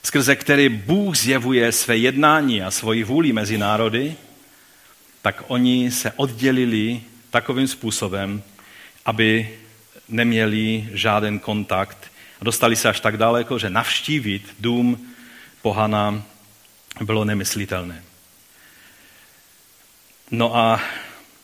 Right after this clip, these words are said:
to Petrovo vidění přichází do takovéto situace. Víte, Cezarea byla pohanské město. Joppe byla, eh, tehdy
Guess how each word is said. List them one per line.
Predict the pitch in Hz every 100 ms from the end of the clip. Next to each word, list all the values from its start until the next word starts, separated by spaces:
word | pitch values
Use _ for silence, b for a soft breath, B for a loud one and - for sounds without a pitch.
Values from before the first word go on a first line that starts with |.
| - _ _ _ B B B -
to | 104
Petrovo | 127 123 117 104
vidění | 113 117 117 113
přichází | 110 113 - 107 107
do | 104
takovéto | 104 98 107 98 92 90
situace. | - 95 95 87 - - _ _ _ B B B
Víte, | 135 196
Cezarea | - 165 180 175 170
byla | 151 151 147 147 151 - - - - _ -
pohanské | 131 127 120 -
město. | 107 101 - - 85 87
Joppe | 131 - 156 151 151 175 208 147
byla, | 107 113 110 110 107 107 B B B B
eh, | 101 98 98
tehdy | - 104 104 101 101